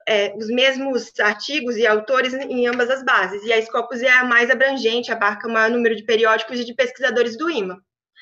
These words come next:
Ah, a gente percebe que, ah, mais de cinquenta por cento dessa produção, ela decorre a partir de dois mil e nove, há um ápice também no cres-, nessa produção em dois mil e dezesseis, dois mil e dezessete. Ah, sugiro que pode ser vindo, é,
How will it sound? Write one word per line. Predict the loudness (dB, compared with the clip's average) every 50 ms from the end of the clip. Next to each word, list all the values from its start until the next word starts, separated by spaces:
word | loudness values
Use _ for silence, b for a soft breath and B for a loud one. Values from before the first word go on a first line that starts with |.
| B B B B B B 0
Ah, | 0 2 2 2 2 0
a | 0 -2
gente | -2 -6 0
percebe | 0 0 2 4 2 2 2 0 -4
que, | -4 -2 -2 -2 -2 B B B B B B B _ -14 -4 0
ah, | 2 4 4 4 4
mais | 4 4 4 4 2
de | 0 -4
cinquenta | -2 0 0 0 0 -2
por | -4 -6 -6
cento | -4 -2 -2
dessa | 0 0 -2 0
produção, | 0 2 0 0 -2 -4 -2 0 0 2 2 0 0 2
ela | 4 4 6 6 6 6 6 4 4 2 0 -4 -8 -4 -2
decorre | 0 0 0 -2 -2 -2 0 0 0 0 0 0 -2
a | -2
partir | 0 0 -2 -2 -2 -6
de | -2 2
dois | 2 2 4 4
mil | 2 0 0
e | 0
nove, | 2 2 2 4 2 2 2 -2 -6 -6 -8 -12 -18 -20 _ _ _ _ _ 0
há | 2 4
um | 4 6
ápice | 6 6 4 2 0 -6 -12 -12 -4
também | -2 -2 0 2 4 4 4 4 4
no | 2 0
cres-, | 0 -2 -2 -2 -4
nessa | -4 -2 0 0 2 4 4 4 4 2 0 0
produção | 0 0 0 2 2 2 2
em | 4
dois | 4 4 4 4
mil | 2 0
e | 2 2
dezesseis, | 2 0 2 4 4 4 6 6
dois | 4 2 4
mil | 4 4 4
e |
dezessete. | 4 4 2 2 2 2 2 2 2 2 2 -2 -4 -6 -8 B B B B B B B B 0
Ah, | 2 2 2 2
sugiro | 0 -2 -4 -4 -2 0 0 0 0
que | 0 0
pode | 2 2 2 2 0 -2
ser | 0 2 2 2 0
vindo, | -2 -2 -4 -2 -2 -2 -2 0 0
é, | 0 0 0 -2 -6